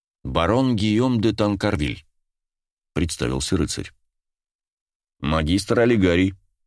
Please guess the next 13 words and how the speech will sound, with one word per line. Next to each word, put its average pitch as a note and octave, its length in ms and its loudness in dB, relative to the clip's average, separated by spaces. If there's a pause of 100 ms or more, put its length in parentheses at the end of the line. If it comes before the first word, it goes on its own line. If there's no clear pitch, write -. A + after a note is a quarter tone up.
(180)
отрекомендовался F2 1000 2
Сухов. F2 480 -2 (1040)
«Приветствую G2 540 2
вас, C2+ 220 -2
милорд. B1+ 500 -6 (640)
И D2 180 0
позвольте D#2+ 480 0
вам E2 140 2
представить E2 580 -2
моего E2+ 320 2
друга F#2 480 2
протоспофария F#2 880 0
Александра». C#2 800 -2